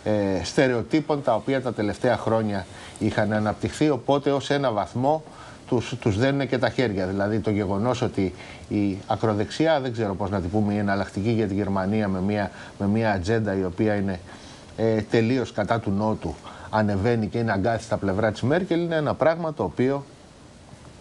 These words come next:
ε, τους απασχολεί, οπότε σε αυτή την κυβέρνηση, την οποία την έχουν στολίσει ως διεφθαρμένη, είναι λίγο δύσκολο να κάνουνε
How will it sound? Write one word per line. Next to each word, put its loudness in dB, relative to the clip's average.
ε, 0
τους 2
απασχολεί, 2
οπότε -2
σε 0
αυτή 2
την 0
κυβέρνηση, 0
την -2
οποία 2
την -4
έχουν 0
στολίσει 0
ως -2
διεφθαρμένη, 0
είναι 0
λίγο 2
δύσκολο 0
να 0
κάνουνε 2